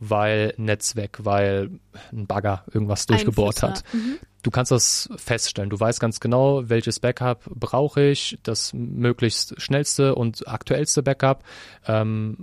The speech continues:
Speaker 1: dann kannst du das wiederherstellen.
Speaker 2: Mhm.
Speaker 1: Wenn wir aber von Cyber Recovery sprechen, also wirklich von Verschlüsselung, dann ist der Rat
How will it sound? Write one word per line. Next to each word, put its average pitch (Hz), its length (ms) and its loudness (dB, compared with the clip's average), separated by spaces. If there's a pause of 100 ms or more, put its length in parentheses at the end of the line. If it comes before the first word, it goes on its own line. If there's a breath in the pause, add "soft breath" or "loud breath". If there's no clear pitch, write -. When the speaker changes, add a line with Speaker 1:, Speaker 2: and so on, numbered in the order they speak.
Speaker 1:
dann 120 160 -2
kannst 120 220 0
du - 20 -2
das 113 160 0
wiederherstellen. 143 640 2
Speaker 2:
Mhm. 208 400 -2
Speaker 1:
Wenn 120 160 2
wir 120 120 4
aber 120 140 4
von 117 140 0
Cyber 131 360 2
Recovery 104 440 0
sprechen, - 440 -4
also 104 220 2
wirklich 107 200 -2
von 113 120 -2
Verschlüsselung, 131 720 2 (380 loud breath)
dann 110 380 0
ist - 640 -4
der 107 220 2
Rat 117 420 0